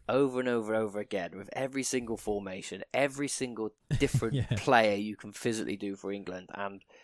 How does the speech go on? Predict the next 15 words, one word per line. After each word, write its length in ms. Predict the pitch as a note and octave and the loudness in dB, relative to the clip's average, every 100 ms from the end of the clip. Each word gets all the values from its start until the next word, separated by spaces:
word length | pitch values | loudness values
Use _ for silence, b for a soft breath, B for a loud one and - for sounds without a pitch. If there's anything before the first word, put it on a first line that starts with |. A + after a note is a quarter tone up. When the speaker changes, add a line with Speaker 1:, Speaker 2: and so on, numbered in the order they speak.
| B _ - | B _ 2
Speaker 1:
they'll 200 | A#2+ A2+ | 2 2
come 200 | - G#2 | -2 -2
out 120 | F2+ E2 | 0 -2
of 40 | |
that 120 | - | -4
group 260 | F2+ F2 - - - | -8 -8 -12 -18 -16
ninety-five 600 | G2 F#2+ - - F#2 E2+ | -10 -8 -8 -6 -6 -6
percent 240 | - - | -14 -16
of 60 | E2+ | -18
the 60 | |
time. 360 | - E2 D#2 E2 _ _ _ _ | -12 -10 -10 -16 _ _ _ _
Speaker 2:
Yeah, 200 | - F#2 | -4 -2
I'll 120 | G2+ | -2
try 440 | - - D#3 C3+ C#3+ | -4 -2 0 2 0
and, 220 | A#2+ | 0